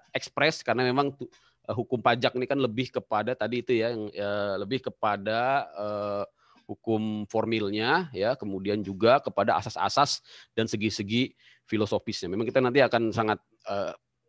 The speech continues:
apa, eh, berlari cepat di sini ya dalam rangka mempelajari, eh, perpajakan ini ya. Jadi untuk P P H ya teman-teman, itu adalah pajak atas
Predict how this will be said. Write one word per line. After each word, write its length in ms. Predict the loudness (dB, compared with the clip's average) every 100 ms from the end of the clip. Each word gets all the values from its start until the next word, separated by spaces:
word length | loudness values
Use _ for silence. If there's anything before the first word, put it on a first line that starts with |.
| _ -12
apa, 400 | -4 0 0 0
eh, 520 | -12 -8 -4 -2 -2
berlari 400 | 0 4 4 4
cepat 400 | -2 2 2 2
di 80 | -6
sini 320 | -4 -2 2
ya 80 | 2
dalam 320 | 2 -2 -2
rangka 560 | -2 -4 -2 2 2 0
mempelajari, 640 | -6 -6 -4 -4 -2 -4 -6 _ _ _ _ -2
eh, 140 | 0 0
perpajakan 560 | 0 0 0 0 0 -2
ini 220 | -2 -4
ya. 240 | -2 -4 -6 _ _ _ -20 _ _
Jadi 240 | -2 0
untuk 320 | 2 2 0 _
P 160 | -2 0
P 80 | 2
H 480 | 2 4 6 4 2
ya 80 | -2
teman-teman, 560 | -2 -2 0 0 0 0
itu 80 | 0
adalah 160 | 0 4
pajak 400 | 4 4 2 2
atas 640 | 0 0 0 0 -4 -10